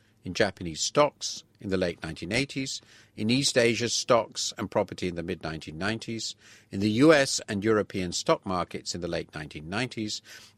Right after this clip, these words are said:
and finally in the housing markets of much of the advanced world in the two thousands. There had been too much imprudent finance worldwide,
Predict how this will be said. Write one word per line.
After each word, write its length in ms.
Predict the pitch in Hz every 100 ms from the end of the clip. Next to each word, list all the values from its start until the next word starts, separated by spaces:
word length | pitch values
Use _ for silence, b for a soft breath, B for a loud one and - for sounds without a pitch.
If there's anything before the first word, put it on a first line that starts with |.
| -
and 160 | 127
finally 540 | - 165 180 113 98 107
in 100 | 107
the 100 | 95
housing 400 | 151 147 120 92
markets 500 | 85 80 - - -
of 80 |
much 280 | 90 113 -
of 80 | 120
the 80 | 107
advanced 460 | 101 101 98 -
world 280 | 98 87 82
in 80 | 87
the 80 | 85
two 200 | - 82
thousands. 680 | - 76 67 - - - - B B B B B B B
There 160 | 107 113
had 260 | 120 107 -
been 260 | - 113 110
too 260 | - 180 202
much 260 | 185 -
imprudent 520 | 131 107 120 92 92
finance 480 | - 95 90 85 -
worldwide, 680 | 85 80 80 110 120 117